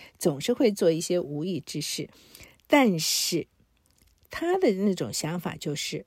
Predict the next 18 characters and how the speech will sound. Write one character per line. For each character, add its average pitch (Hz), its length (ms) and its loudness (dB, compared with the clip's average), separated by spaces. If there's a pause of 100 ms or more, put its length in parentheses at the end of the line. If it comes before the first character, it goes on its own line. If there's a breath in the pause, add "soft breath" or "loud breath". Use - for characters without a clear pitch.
对 277 180 4
他 220 240 0
来， 135 420 -2
而 165 360 -6
来 156 180 0
说 196 280 0
了， 180 260 -2 (240 loud breath)
每 175 180 6
一 185 60 2
天 254 220 0
都 262 100 4
是 254 140 2
非 349 180 4
常 247 160 -2
非 220 100 0
常 165 220 -4
宝 156 240 -6
贵。 - 240 0